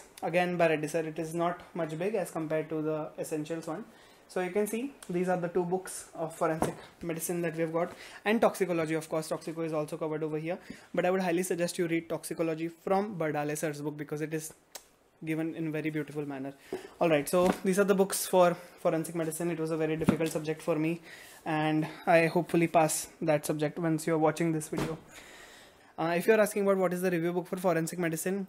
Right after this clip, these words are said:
it is Arvind Arora sir's book. It has got anatomy and F M T integrated in one book itself. So I guess I had this somewhere over here, but I don't have it anymore. So Arvind Arora sir's book is great.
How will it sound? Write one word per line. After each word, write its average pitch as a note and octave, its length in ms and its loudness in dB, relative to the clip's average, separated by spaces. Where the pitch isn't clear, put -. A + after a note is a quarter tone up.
it F3 120 -2
is E3+ 80 2
Arvind E3+ 320 4
Arora D#3+ 380 4
sir's D#3+ 260 0
book. F3+ 300 -4
It D#3+ 140 -6
has D#3 160 -4
got D#3+ 180 -2
anatomy D#3+ 440 -2
and E3 100 0
F D3+ 100 -4
M D#3+ 140 -2
T E3 100 -4
integrated D#3 540 -2
in D#3+ 160 -2
one D3+ 160 -2
book D3+ 140 -4
itself. E3 360 -2
So - 140 6
I F#3+ 40 8
guess G3 220 4
I F#3+ 120 6
had E3+ 300 2
this F3+ 140 -2
somewhere F3 380 2
over F3 160 0
here, F3 260 2
but F3 180 4
I E3+ 140 6
don't E3+ 160 6
have E3+ 160 8
it E3 100 6
anymore. D#3+ 340 8
So D#3+ 520 8
Arvind F3 280 10
Arora F3+ 320 10
sir's F3 260 4
book E3 260 4
is D#3+ 180 2
great. D3+ 340 8